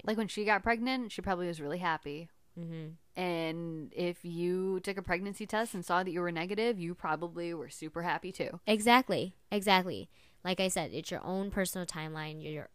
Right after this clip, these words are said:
Speaker 2: own preference, whatever you think is gonna be the most comfortable for you, obviously.
Speaker 1: I hope this helped a lot of people too, because I, I feel like a lot of people, especially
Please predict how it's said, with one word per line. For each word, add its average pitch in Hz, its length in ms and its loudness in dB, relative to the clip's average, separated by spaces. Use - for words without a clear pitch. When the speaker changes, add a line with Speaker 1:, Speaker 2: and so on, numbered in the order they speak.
Speaker 2:
own 180 220 0
preference, 156 760 -4
whatever 165 440 -4
you 202 760 0
think 175 460 -2
is 170 220 0
gonna 165 220 -2
be 156 180 -4
the 160 100 -6
most 160 260 -6
comfortable 160 680 -8
for - 180 -4
you, 160 280 -2
obviously. - 560 -10
Speaker 1:
I 247 100 6
hope 285 160 8
this 311 140 0
helped 220 180 8
a 202 60 4
lot 190 140 8
of 180 60 2
people 175 240 -2
too, 180 440 2
because 180 340 -2
I, 185 220 2
I 196 140 2
feel 202 180 -2
like 202 100 -4
a 196 40 -4
lot 165 440 2
of 180 160 -4
people, 170 420 0
especially 196 720 -2